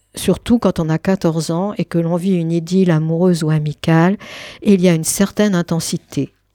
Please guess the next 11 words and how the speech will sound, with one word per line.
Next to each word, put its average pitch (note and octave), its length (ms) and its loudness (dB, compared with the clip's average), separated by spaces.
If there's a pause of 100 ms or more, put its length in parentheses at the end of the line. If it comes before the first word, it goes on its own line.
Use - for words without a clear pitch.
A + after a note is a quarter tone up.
(120)
Les D3+ 140 -4
snaps - 360 -2
quotidiens E3 440 -2
sont D#3+ 180 -4
devenus E3 400 -4
des D#3+ 140 -6
preuves F3+ 420 0
d'amour, E3 500 -4 (500)
la D3+ 360 0
fidélité E3 720 -6
monétisée. D#3+ 1040 -6